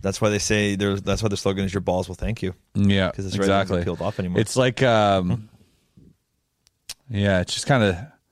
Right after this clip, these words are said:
Speaker 2: sticky like a pancake or like a wet,
Speaker 1: Yep.
Speaker 2: uh, bathing suit.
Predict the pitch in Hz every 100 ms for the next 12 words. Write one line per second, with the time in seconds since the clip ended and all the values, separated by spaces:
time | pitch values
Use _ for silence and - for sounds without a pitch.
0 | _ _ _ - - 123 113 104 90 -
1 | 104 101 - 98 98 98 98 98 107 107
2 | - - 85 107 - - _ - 101 95
3 | 92 90 98 101 104 98 95 87